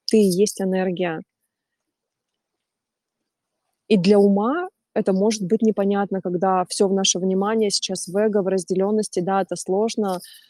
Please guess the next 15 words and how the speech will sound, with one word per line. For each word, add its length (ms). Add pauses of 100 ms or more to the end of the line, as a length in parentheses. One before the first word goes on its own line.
(240)
Он 220
начинает 560
там 160
говорить, 320
что 180
ты 80
там 180
придумываешь, 760
как-, 140
ка-, 160
какая 440
энергия, 500
где 260
она, 320
энергия. 720